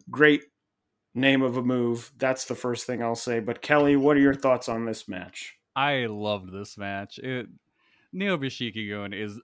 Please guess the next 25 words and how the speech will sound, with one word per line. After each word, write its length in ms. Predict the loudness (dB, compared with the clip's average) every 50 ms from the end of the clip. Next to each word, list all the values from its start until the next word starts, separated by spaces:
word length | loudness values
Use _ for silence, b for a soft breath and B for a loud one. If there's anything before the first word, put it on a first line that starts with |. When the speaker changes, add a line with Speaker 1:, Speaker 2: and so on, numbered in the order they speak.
| -16 -12
Speaker 2:
just 420 | -8 -6 -6 -6 -6 -8 -12 -10
the 120 | -8 -8 -8
best. 640 | -8 -8 -8 -6 -8 -8 -12 -16 -18 -20 -20 _ _ _ _ -12
Uh, 360 | -8 -6 -4 -2 -4 -4 -6 -8 -12 -16 -18 -18 _ -12
this 240 | -6 -6 -6 -4 -4
match 320 | -6 -4 -4 -4 -6 -6
really 400 | -4 -2 -2 -2 0 0 -2 -2
was, 380 | -2 -2 -4 -4 -6 -6 -6 -4
like, 280 | -2 -2 -2 -2 -6 -10 _ _ _ _ _ _ _ _ _ -4
it 120 | -4 -4 -2
taught 220 | -2 -2 -2 -2
us 160 | -2 -4 -2
life 240 | -4 -4 -4 -4 -6
lessons. 600 | -8 -10 -10 -10 -14 -20 -20 -20 -20 -20 -20 _ _ _ _ _ _ _ _ _ _ _ -10
'Cause, 180 | -8 -8 -6
you 80 | -4 -2
know, 220 | -2 0 0 0 0
it 200 | -2 -2 -4 -6
showed 540 | -6 -2 0 2 2 2 0 -2 -6 -8 _ _ _ _ _ _ _ _ _ _ _
that 140 | -6 -6 -4 -4
while 160 | -4 -4 -4
steroids 640 | -6 -8 -4 -2 -2 0 0 0 0 0 -2 -2 -4
are 100 | -6 -6
very 380 | -4 -6 -4 -4 -2 -4 -4 -6
cool 480 | -8 -8 -8 -8 -8 -10 -14 -16 _